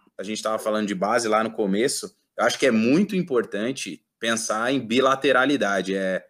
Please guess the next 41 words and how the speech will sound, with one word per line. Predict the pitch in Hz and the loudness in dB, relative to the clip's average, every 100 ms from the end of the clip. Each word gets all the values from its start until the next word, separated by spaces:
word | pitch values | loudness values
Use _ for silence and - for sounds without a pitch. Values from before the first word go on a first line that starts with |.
| _ - | _ 0
óbvio | 107 113 | 0 0
que | 110 | -4
você, | 110 113 117 110 101 98 _ | -2 -2 2 2 2 0 _
aqui, | - 98 - 104 | -8 -8 -8 -10
principalmente | 110 107 110 120 123 | -8 -6 -2 -2 -4
aqui, | 107 | -2
a | 110 | -2
gente | 113 110 | -2 -6
cria | - 113 | -6 -2
um | 110 | 2
destro | 104 117 - 113 | 4 4 2 -2
ou | 113 | -2
um | |
canhoto, | 113 95 104 135 - _ _ _ | 0 2 4 2 -2 _ _ _
mas | 107 110 107 | 0 2 2
hoje | 120 | 0
em | 120 | 0
dia | 120 | 0
você | 139 143 | 0 0
luta | 127 135 | 0 0
com | 135 | -2
um | 131 | -2
georgiano, | 123 127 123 104 107 139 180 - _ _ _ | 0 -2 0 2 2 2 -2 -8 _ _ _
tem | 143 165 | -8 -6
vários | 113 107 165 151 | -4 -2 -2 -2
georgianos, | 123 107 101 101 117 107 101 | -2 0 2 2 2 -2 -4
o | |
do | 101 104 | -2 2
oito | 113 117 120 | 2 0 -4
um, | 104 120 127 95 | -2 -2 -4 -4
um | 113 101 | -4 0
deles, | 98 117 90 | 2 2 -2
né? | 92 101 _ _ - | -4 -10 _ _ -12
O | |
do | 107 123 | -2 2
noventa | 123 104 120 - | 2 2 -2 -6
que | 113 | -10
ganhou | 107 110 117 | 0 2 4
o | 110 | 4
World | 110 104 | 2 0
Masters, | 92 110 135 - 87 - | -4 -4 -6 -10 -12 -14